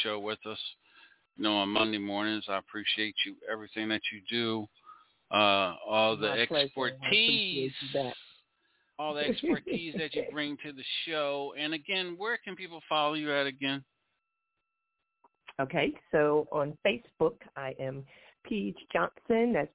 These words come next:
Speaker 2: P E E G J O H N S O N, two words, all lowercase. And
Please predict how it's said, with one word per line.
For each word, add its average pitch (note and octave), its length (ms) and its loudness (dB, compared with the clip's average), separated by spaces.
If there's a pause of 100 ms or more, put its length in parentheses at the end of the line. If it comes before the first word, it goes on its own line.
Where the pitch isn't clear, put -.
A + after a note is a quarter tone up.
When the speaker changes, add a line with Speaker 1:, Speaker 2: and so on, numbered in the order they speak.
Speaker 2:
P G#3+ 400 -2
E C4+ 220 4
E A3+ 280 -2 (140)
G F3+ 500 0 (320)
J E3 260 4
O D3+ 200 4
H D#3 260 -4
N C#3+ 220 -4
S C#3+ 180 0
O C#3+ 220 2
N, C3+ 240 0
two F#3+ 100 2
words, C#3 300 4 (880)
all C3+ 160 4
lowercase. C3+ 380 2 (360)
And E3 580 4